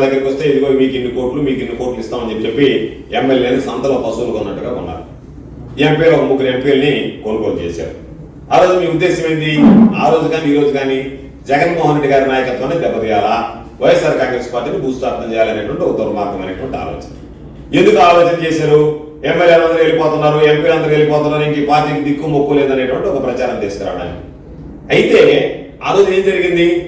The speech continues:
తర్వాత వచ్చినటువంటి ఎన్నికల్లో నీకు ఇరవై మూడు సీట్లు వచ్చాయి, మూడు ఎంపీ సీట్లు వచ్చాయి, ఇరవై మూడు ఎమ్మెల్యే సీట్లు వచ్చాయి. అంటే దాదాపుగా ఇరవై మూడు మంది ఎమ్మెల్యేలను కొనుగోలు చేస్తే నీ దగ్గర ఆ రోజు నూట ఎనిమిది మంది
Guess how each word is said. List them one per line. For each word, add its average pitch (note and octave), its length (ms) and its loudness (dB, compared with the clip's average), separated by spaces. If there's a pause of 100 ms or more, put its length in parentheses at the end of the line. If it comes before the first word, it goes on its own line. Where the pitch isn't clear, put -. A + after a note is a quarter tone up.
(240)
తర్వాత F#3 320 4
వచ్చినటువంటి E3 460 -2
ఎన్నికల్లో D3+ 400 0 (580)
నీకు G3+ 340 4 (460)
ఇరవై D#3+ 240 4
మూడు C3+ 180 2
సీట్లు C3 220 -6
వచ్చాయి, - 200 -10 (800)
మూడు D#3 220 2
ఎంపీ D3+ 220 4
సీట్లు C#3+ 220 0
వచ్చాయి, C3 220 -2
ఇరవై C3 160 2
మూడు A2+ 140 -2
ఎమ్మెల్యే G#2+ 280 -4
సీట్లు G2 220 -8
వచ్చాయి. - 200 -14 (600)
అంటే G3 160 2 (160)
దాదాపుగా - 720 4 (600)
ఇరవై F3 240 4 (140)
మూడు D#3+ 260 0
మంది C3+ 260 0
ఎమ్మెల్యేలను E3+ 560 0
కొనుగోలు D3 400 2
చేస్తే C3 260 2 (100)
నీ - 120 -2
దగ్గర C3+ 300 0
ఆ - 100 4
రోజు D3 240 2
నూట C#3 180 -2 (140)
ఎనిమిది B2 320 -2
మంది C3 180 -4